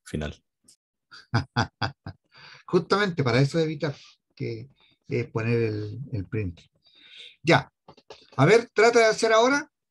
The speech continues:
Speaker 2: el todos. ¿Qué es lo que significa todos? Que aparecen todos los números, ¿de acuerdo? Y para eso tenés que acordarte de la, del, de los operadores.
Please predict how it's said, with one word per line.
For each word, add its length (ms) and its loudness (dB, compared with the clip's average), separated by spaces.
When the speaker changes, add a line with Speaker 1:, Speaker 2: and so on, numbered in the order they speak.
Speaker 2:
el 320 -4
todos. 540 0
¿Qué 80 -4
es 40 -2
lo 80 0
que 120 -6
significa 640 -10
todos? 480 2
Que 80 4
aparecen 420 0
todos 180 4
los 140 0
números, 580 -6
¿de 80 -8
acuerdo? 440 -10
Y 80 -6
para 200 -2
eso 200 -8
tenés 240 -4
que 320 -10
acordarte 600 -4
de 160 -4
la, 320 -10
del, 580 -10
de 120 -4
los 140 -4
operadores. 560 -4